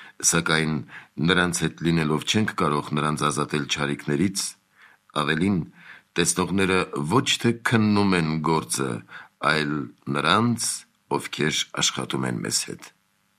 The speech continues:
Սա առավելապես ասում եմ կանանց և վանականներին, ինչպես ասված է. "Հաճելի եղեք ոչ միայն Աստծուն, այլ նաև մարդկանց"։ Եթե մեկն իր վարքով սրբակենցաղ է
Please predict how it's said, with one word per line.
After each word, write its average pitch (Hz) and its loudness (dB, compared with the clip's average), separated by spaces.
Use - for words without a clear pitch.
Սա - 4
առավելապես 80 2
ասում 76 0
եմ 73 0
կանանց 78 0
և 73 0
վանականներին, 69 -2
ինչպես - -2
ասված - -4
է. 58 -2
"Հաճելի 120 2
եղեք 71 0
ոչ 85 0
միայն 76 0
Աստծուն, - 0
այլ 76 -2
նաև 67 -4
մարդկանց"։ 64 -6
Եթե 98 2
մեկն 113 4
իր 101 4
վարքով 98 2
սրբակենցաղ 82 0
է 55 -4